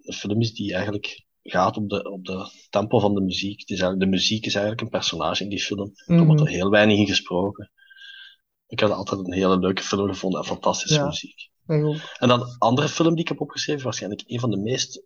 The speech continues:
Speaker 1: gespeelde films op televisie, namelijk Coming to America, met Eddie
Speaker 2: Uiteraard,
Speaker 1: Murphy,
Speaker 2: ja.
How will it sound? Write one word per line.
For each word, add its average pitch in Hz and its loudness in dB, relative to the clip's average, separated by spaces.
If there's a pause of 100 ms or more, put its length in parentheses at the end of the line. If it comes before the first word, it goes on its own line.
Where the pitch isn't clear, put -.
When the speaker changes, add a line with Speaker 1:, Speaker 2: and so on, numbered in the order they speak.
(140)
Speaker 1:
gespeelde 123 -2
films 113 -6
op - -18
televisie, 113 -2
namelijk 101 -2
Coming 104 -2
to 101 -8
America, 123 -4 (440)
met - -12
Eddie - -8
Speaker 2:
Uiteraard, 160 2
Speaker 1:
Murphy, - 0
Speaker 2:
ja. 127 -4